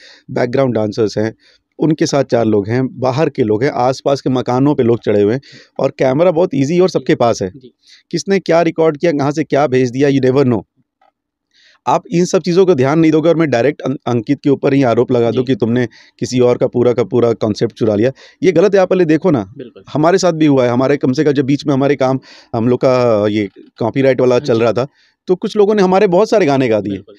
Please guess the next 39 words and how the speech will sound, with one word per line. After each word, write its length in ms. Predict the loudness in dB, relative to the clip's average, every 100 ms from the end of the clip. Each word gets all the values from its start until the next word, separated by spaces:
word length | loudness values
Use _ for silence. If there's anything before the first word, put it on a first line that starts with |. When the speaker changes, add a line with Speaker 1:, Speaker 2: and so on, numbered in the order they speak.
| _
Speaker 1:
क्योंकि 180 | -6 -2
गाने 280 | 0 0 0
गा 220 | 0 0
के 100 | 0
अगर 160 | 0 0
हम 120 | 0
रखे 240 | -2 0
रहेंगे, 340 | 0 0 -2 -8 _ _ _ _ -2
तो 140 | -2 -2 -10 -10
ये 160 | 0 0
क्या 220 | 2 0
एक 100 | 0
चीज़, 300 | -2 -4 -2
अंडा 280 | -2 0 2
देने 140 | 4
वाली 80 | 2
तो 100 | 2
नहीं, 100 | 2
मुर्गी 220 | 2 2
का 60 | 2
अंडा 180 | 4 2
देगी, 200 | 2 0
फिर 140 | 0
उससे 160 | 0 2
मुर्गा 260 | 2 2
चूजा 280 | 0 0 2
निकलेगा, 320 | 2 2 2
फिर 160 | 2 2
मुर्गी 260 | 2 0 0
बनेगी। 280 | 0 0
Speaker 2:
जी। 120 | -4 -8 -14 -2
Speaker 1:
भाई, 180 | 2 2
आपका 280 | 2 2
है 100 | 4
वो, 460 | 4 4 0 -10 -14 -16 _ _ -14
स्टार्ट 260 | -4 -2 -2
कीजिए, 200 | 0 2
रिलीज़ 300 | 2 0 -2
कीजिए। 320 | -2 -2